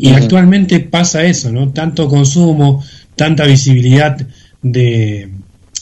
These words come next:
Speaker 1: de mujeres, como es en el programa de Tinelli, que pasan mujeres desnudas continuamente. Tinelli es un tipo que debe millones de pesos y todavía está,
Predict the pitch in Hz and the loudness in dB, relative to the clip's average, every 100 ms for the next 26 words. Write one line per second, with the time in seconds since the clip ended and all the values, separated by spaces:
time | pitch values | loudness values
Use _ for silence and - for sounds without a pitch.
0 | - _ _ _ _ _ - 127 123 120 | -20 _ _ _ _ _ -4 0 0 0
1 | 180 175 139 135 127 139 139 127 123 113 | 2 0 0 0 0 0 0 -2 -2 -2
2 | 131 143 131 123 127 156 127 117 139 135 | 0 2 0 0 0 0 0 -2 -2 0
3 | 131 117 - 123 147 147 131 123 151 139 | -2 -4 -6 -6 -4 0 2 2 2 2
4 | 123 120 143 135 151 151 127 127 135 - | 2 0 2 4 4 4 4 2 0 -6
5 | - - _ 135 135 147 135 127 165 135 | -18 -20 _ 0 2 4 4 4 2 2
6 | 117 127 147 139 123 117 131 127 160 156 | 4 4 4 4 2 0 0 2 2 2
7 | 139 131 160 139 123 123 139 139 143 131 | 2 2 0 0 0 2 2 2 2 2
8 | 120 | 0